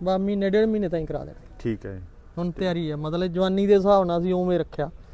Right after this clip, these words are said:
Speaker 2: ਠੀਕ ਹੈ।
Speaker 1: ਉਮਰ 'ਚ ਹੋ ਗਿਆ ਹੁਣ ਉਸ ਹਿਸਾਬ ਨਾਲ।
Speaker 2: ਠੀਕ ਹੈ, ਠੀਕ ਹੈ। ਤੇ ਦੇਖੋ ਭਰਾਵੋ, ਬਾਈ ਜੀ ਨੇ, ਅੰਕਲ ਜੀ ਨੇ ਬਹੁਤ ਮਿਹਨਤ ਹੈਗੀ, ਜੋ ਕਿ ਇੰਨੀ ਛੋਟੀ ਉਮਰ ਦੇ ਵਿੱਚ ਤੀਹ ਮਹੀਨਿਆਂ ਦਾ ਜੋ ਇਹ ਕੱਟਾ ਹੈ, ਤੇ ਬਹੁਤ ਸੋਹਣਾ ਪਾਲਿਆ, ਪਾਲਿਆ ਹੈਗਾ।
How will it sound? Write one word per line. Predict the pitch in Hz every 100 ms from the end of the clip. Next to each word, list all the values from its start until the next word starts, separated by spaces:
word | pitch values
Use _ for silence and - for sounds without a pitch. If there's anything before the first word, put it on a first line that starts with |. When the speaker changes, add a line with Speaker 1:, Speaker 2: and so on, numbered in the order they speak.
| -
Speaker 2:
ਠੀਕ | 131 -
ਹੈ। | 104
Speaker 1:
ਉਮਰ | 185 190 185
'ਚ | -
ਹੋ | 151
ਗਿਆ | 147
ਹੁਣ | 180
ਉਸ | 185 170
ਹਿਸਾਬ | 190 180
ਨਾਲ। | 160 156 -
Speaker 2:
ਠੀਕ | - 120
ਹੈ, | 113
ਠੀਕ | 165 131
ਹੈ। | 98 98 - - - - - -
ਤੇ | 139 139
ਦੇਖੋ | 127 139 -
ਭਰਾਵੋ, | 131 156 156 147 139 131 - - - - 123
ਬਾਈ | 131 139
ਜੀ | 139
ਨੇ, | 139
ਅੰਕਲ | 131 151 147
ਜੀ | 147
ਨੇ | 147
ਬਹੁਤ | 135 135 147
ਮਿਹਨਤ | 131 131 131 -
ਹੈਗੀ, | 147 143 139 135 -
ਜੋ | 123 135
ਕਿ | 151 147 139 - - - -
ਇੰਨੀ | 143 143 139
ਛੋਟੀ | 139 135
ਉਮਰ | 160 143 135
ਦੇ | 135
ਵਿੱਚ | 135 131 131
ਤੀਹ | 143 147
ਮਹੀਨਿਆਂ | 160 151 143 135
ਦਾ | 131 123 - - - -
ਜੋ | 143
ਇਹ | 143
ਕੱਟਾ | 139 131 143
ਹੈ, | 135 - - - - -
ਤੇ | 147
ਬਹੁਤ | 135 139 160
ਸੋਹਣਾ | - 131 147
ਪਾਲਿਆ, | 143 135 131
ਪਾਲਿਆ | 127 131 123 123
ਹੈਗਾ। | 123 143